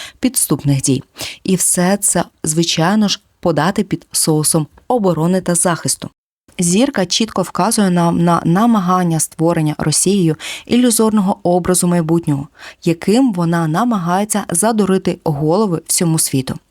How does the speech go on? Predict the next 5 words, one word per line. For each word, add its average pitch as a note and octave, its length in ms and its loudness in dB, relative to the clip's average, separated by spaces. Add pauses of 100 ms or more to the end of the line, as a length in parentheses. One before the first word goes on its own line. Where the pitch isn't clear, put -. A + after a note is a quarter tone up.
(340)
Вони A3+ 380 4
будуть G#3 520 -2
нагнітати G#3+ 800 0
та F3+ 360 0
провокувати. E3 760 0